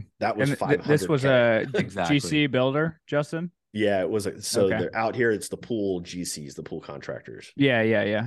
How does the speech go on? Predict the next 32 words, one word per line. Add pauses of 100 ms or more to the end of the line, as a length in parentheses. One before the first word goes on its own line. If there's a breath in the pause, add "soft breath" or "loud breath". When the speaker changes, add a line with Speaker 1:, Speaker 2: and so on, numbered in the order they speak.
Speaker 2:
And
you,
you
Speaker 1:
Yeah.
Speaker 2:
primarily
mostly
work
with
builders,
right? (100)
Builders,
Speaker 1:
Yeah.
Speaker 2:
G
Cs? (140)
Yeah,
okay.
I (300)
Speaker 1:
That's
Speaker 2:
figured
Speaker 1:
right.
Speaker 2:
so. (440 soft breath)
Speaker 3:
You,
you
know
what,
though,
Justin?
I,
I
think
you
can